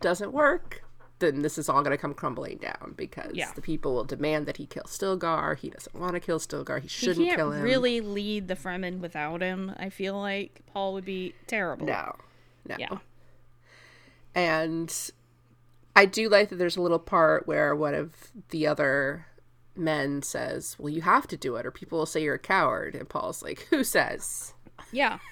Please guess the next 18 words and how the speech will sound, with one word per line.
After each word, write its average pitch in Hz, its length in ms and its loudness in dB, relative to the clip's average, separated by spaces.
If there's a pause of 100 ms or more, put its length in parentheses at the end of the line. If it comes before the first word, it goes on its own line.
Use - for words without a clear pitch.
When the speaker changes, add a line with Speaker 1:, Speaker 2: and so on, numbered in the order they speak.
(280)
Speaker 1:
Like, 196 140 4
okay. - 480 2 (880)
Speaker 2:
Tell 294 240 4
him 294 80 0
to 269 80 2
say 285 220 2
it - 60 2
to 247 40 -2
my 240 160 0
face. - 600 2 (1120)
Speaker 1:
Um, 151 600 6 (1400)
and 170 120 -4
so - 100 4
he, 180 60 8
he - 220 0
makes 202 200 2
big 269 160 2
speech. - 580 0